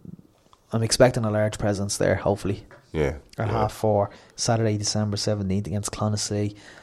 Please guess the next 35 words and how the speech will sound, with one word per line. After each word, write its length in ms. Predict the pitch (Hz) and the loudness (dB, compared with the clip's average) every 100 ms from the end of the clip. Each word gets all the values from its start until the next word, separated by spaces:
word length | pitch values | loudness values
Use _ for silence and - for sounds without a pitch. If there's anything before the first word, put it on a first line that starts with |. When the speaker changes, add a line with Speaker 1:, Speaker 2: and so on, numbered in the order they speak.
| - - | -14 -2
Speaker 1:
Um, 460 | 113 107 107 104 - - | 0 2 0 -2 -8 -4
I 60 | 113 | 0
had 80 | |
a 20 | 117 | 0
bit 120 | 113 | 0
of 80 | 107 | -2
a 80 | |
row 280 | 104 101 104 | -2 0 0
with 100 | 104 | 0
one 140 | 95 101 | -2 0
of 40 | |
their 140 | 98 | 0
players 340 | 98 104 95 101 | 0 2 2 2
last 260 | 104 98 - | 0 0 0
year, 180 | 98 95 | 0 0
so 240 | - 87 - - _ _ _ | 0 -4 -6 -20 _ _ _
that 140 | - 82 | -6 -4
Speaker 2:
So 40 | |
Speaker 1:
might 220 | 80 - - | -4 -4 -4
add 220 | 95 101 | -4 -4
a 60 | |
bit 120 | 101 - | -6 -6
of 60 | |
spice 380 | - - 101 107 | -6 -6 -6 -6
to 80 | - | -8
it. 60 | - | -8
Speaker 2:
Do 40 | |
you 40 | - - | -10 -10
want 100 | 69 | -10
me 60 | |
to 60 | 76 | -4
batter 260 | 76 76 82 | -2 0 -2
him 60 | 80 | -2
for 60 | |
you? 60 | 82 | -6